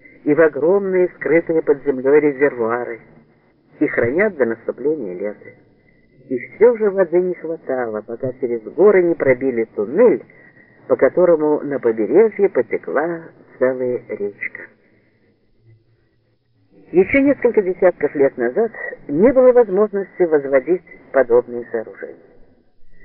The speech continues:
Но древние жители Крыма обходились и без них. Они умели добывать воду прямо из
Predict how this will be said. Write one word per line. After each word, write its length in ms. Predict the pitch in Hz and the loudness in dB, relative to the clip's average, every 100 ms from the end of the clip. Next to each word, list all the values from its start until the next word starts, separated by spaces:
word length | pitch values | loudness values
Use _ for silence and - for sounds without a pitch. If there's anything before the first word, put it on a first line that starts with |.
| - 131 | -18 -4
Но 200 | 143 135 | -2 0
древние 680 | 135 202 208 139 120 117 | 0 0 2 0 -2 -4
жители 380 | 120 131 110 107 | -2 -2 -2 -6
Крыма 500 | - 156 240 180 110 - | -6 -2 -2 -2 -6 -6
обходились 640 | 117 - 104 117 143 151 - | -6 -2 -2 -2 -6 -6 -6
и 40 | |
без 240 | 185 196 226 | -4 -4 -4
них. 220 | 226 - - - _ _ _ - - - - - - | -8 -8 -16 -20 _ _ _ -20 -20 -20 -20 -10 0
Они 200 | 226 277 | 2 4
умели 560 | 240 208 220 208 190 - | 4 6 4 4 2 0
добывать 520 | 139 135 170 185 131 | -2 0 0 -2 -2
воду 320 | 139 170 156 | 2 2 2
прямо 380 | - 151 156 151 | 2 0 2 -2
из 160 | 139 | -6